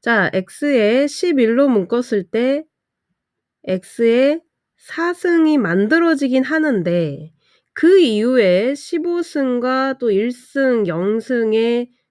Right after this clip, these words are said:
갭이 또 크다 보니까 인수분해가 잘 안 된단 말이에요. 그쵸? 그래서 우리가 이걸 추가하지 말고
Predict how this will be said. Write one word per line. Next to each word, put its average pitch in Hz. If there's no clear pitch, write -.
갭이 208
또 208
크다 285
보니까 196
인수분해가 208
잘 170
안 147
된단 180
말이에요. 143
그쵸? 165
그래서 175
우리가 180
이걸 277
추가하지 254
말고 165